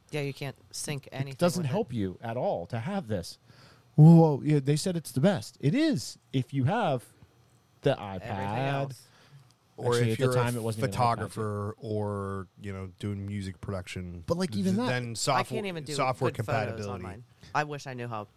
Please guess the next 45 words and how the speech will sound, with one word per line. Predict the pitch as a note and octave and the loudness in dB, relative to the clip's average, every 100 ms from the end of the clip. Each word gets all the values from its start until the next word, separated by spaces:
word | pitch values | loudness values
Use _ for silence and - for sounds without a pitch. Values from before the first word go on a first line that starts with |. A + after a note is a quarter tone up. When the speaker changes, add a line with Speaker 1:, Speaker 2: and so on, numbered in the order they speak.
| _ - | _ -10
Speaker 1:
they, | B2+ A#2 | -8 -6
like, | A2+ A2 | -8 -8
are | D3 | -8
like, | E3+ C4 | -6 -8
"Oh, | D#4 | -6
you | D#4+ | -6
could | B3+ B3 | -8 -10
film | - C#4 A3 | -8 -6 -4
movies | A3+ C#4 A#3 E3+ | -4 -6 -8 -8
with | D3 | -8
this." | A#2+ - | -8 -8
I'm | |
like, | C#3+ C#3+ | -12 -12
"I | |
can't | F#3+ G#3+ | -16 -16
take | F#3+ E3 | -14 -12
a | |
simple | C#3 E3 D3+ | -10 -10 -10
fucking | - D#3+ | -10 -12
picture | B2 A#3+ - B2+ - | -12 -12 -10 -12 -10
that | C3+ - | -8 -4
comes | - | -4
out | - - | -4 -6
Speaker 3:
Yeah. | |
Speaker 1:
clear | F2+ A#2 | -8 -8
on | A2 | -10
mine." | A2 G#2 | -10 -2
Speaker 2:
Well, | A2+ G#2 - - - - | -2 -2 -14 -20 -20 -18
Speaker 3:
Yeah, | G#2 G2+ | -8 -6
I | G2+ | -4
hear | G2+ G2+ | -4 -6
good | F#2 F#2 | -6 -10
things | F2 F#2 F#2 | -10 -10 -8
Speaker 1:
but | - | -6
Speaker 3:
about | F3 | -6
Speaker 1:
I'm | |
not | D#3+ | -4
a, | D3 | -6
Speaker 3:
them | - | -4
Speaker 1:
I'm | E3 | -6
not | D#3+ C3+ | -6 -6
a | |
tech | C3 | -8
Speaker 3:
Apple | A2+ | -10
Speaker 1:
person. | A#2+ F2+ F2 | -12 -12 -12